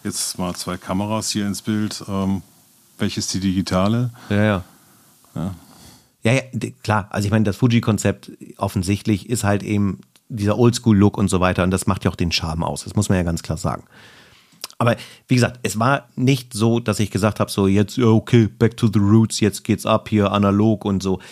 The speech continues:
Speaker 2: Ähm, ich hätte mir das viel, viel früher gewünscht, ähm, und ich hätte vielleicht auch früher diese Entscheidung für mich treffen müssen, zu sagen, okay, ähm, ja, nimm das Ganze so ein bisschen zurück und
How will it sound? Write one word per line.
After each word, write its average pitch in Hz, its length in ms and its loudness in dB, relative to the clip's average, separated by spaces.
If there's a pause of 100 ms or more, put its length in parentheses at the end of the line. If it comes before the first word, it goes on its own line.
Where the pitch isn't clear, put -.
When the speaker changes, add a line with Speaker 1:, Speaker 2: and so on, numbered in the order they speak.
(400)
Speaker 2:
Ähm, 101 380 4
ich 117 140 -2
hätte 139 180 4
mir 117 140 6
das 104 140 0
viel, 107 200 0
viel 98 160 -4
früher 120 280 4
gewünscht, 104 640 0
ähm, 92 440 0
und 92 100 -6
ich 92 80 -8
hätte 117 140 2
vielleicht 101 180 0
auch 95 80 -2
früher 98 240 -2
diese 90 200 -2
Entscheidung 95 440 0
für - 80 -8
mich 90 140 -2
treffen 90 320 -2
müssen, 85 240 -2
zu - 160 -8
sagen, 87 300 -2
okay, 104 340 -2 (640)
ähm, 90 560 -2 (480)
ja, 113 160 -2 (180)
nimm 135 220 6
das 123 160 2
Ganze 107 240 -2
so 95 100 -4
ein 95 60 0
bisschen 95 260 -4
zurück 117 520 0
und 104 240 -2